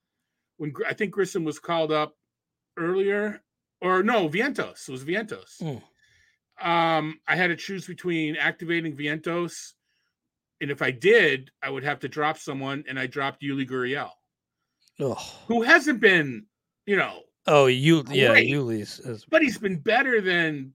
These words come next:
Speaker 1: Vientos.
Speaker 2: Yeah.
Speaker 1: Um, and now Vientos is hurt, so I get to bring up Mason Wynn,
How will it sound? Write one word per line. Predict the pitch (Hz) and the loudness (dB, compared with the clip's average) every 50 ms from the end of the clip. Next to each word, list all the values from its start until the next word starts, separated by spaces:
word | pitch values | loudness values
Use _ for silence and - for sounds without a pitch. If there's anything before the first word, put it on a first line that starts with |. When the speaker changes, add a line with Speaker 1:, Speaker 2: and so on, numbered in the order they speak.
| - 147 | -16 -12
Speaker 1:
Vientos. | 156 160 170 220 294 302 302 - 247 240 240 240 226 - - - - - | -6 -4 -2 -2 -2 -4 -6 -6 -6 -4 -4 -6 -6 -8 -14 -16 -16 -12
Speaker 2:
Yeah. | - 190 156 139 135 143 151 151 151 - _ _ _ _ _ _ _ _ _ _ _ _ _ _ _ - | -10 -8 -6 -4 -2 -2 -2 -4 -6 -12 _ _ _ _ _ _ _ _ _ _ _ _ _ _ _ -10
Speaker 1:
Um, | 170 160 156 156 156 156 151 147 147 143 135 127 - _ _ _ _ _ _ _ | -6 -4 -2 -2 -2 -2 -4 -4 -6 -10 -12 -14 -18 _ _ _ _ _ _ _
and | - 165 180 | -4 0 2
now | 196 208 226 220 | 4 6 6 4
Vientos | 196 175 190 190 190 175 196 185 175 180 | 4 2 0 0 0 -2 -4 -4 -4 -4
is | 151 - - | -6 -4 0
hurt, | 185 196 208 214 214 214 _ _ _ _ _ _ _ _ _ _ | 0 2 2 2 0 -4 _ _ _ _ _ _ _ _ _ _
so | - - 185 190 | -10 -4 -2 0
I | 190 | 0
get | 185 202 202 185 | 0 0 -2 0
to | - 180 | -2 -2
bring | 151 180 180 185 196 | 0 0 0 2 2
up | 196 190 175 | 0 0 0
Mason | 190 202 220 190 - 226 208 196 196 | 0 0 0 0 0 -2 -4 -2 -2
Wynn, | 214 233 208 151 104 87 | -2 -2 -2 -4 -4 -8